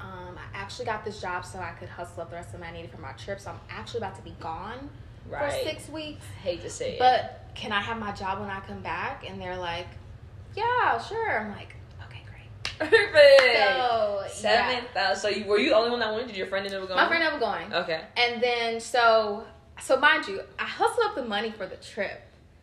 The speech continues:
Speaker 1: But you need money when you leave, right?
Speaker 2: Mm.
Speaker 1: So I literally left the U S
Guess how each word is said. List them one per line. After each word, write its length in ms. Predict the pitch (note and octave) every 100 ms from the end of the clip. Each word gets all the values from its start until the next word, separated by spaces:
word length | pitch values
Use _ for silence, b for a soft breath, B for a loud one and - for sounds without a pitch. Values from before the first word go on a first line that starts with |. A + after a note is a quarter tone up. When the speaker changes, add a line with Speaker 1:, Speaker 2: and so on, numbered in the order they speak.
| b -
Speaker 1:
But 220 | A#3 A3+ A#3
you 60 |
need 420 | A3+ G#4+ A#4+ G#3
money 260 | F#3+ B3+ G#3+
when 220 | F#3+ F#3+
you 100 | - F#3
leave, 360 | A3+ F#3+ F3 E3+
right? 420 | E3+ A#3 A3+ G3+
Speaker 2:
Mm. 600 | G3+ F#3 F3 D#3+ D3+ C#3+
Speaker 1:
So 160 | D#3+ A#3+
I 280 | B3 C4+
literally 300 | A3 A#3 C4 A3
left 300 | F#3+ G3 G#3
the 60 |
U 240 | F#3 F#3 D#3+
S 500 | D#3 B3 - -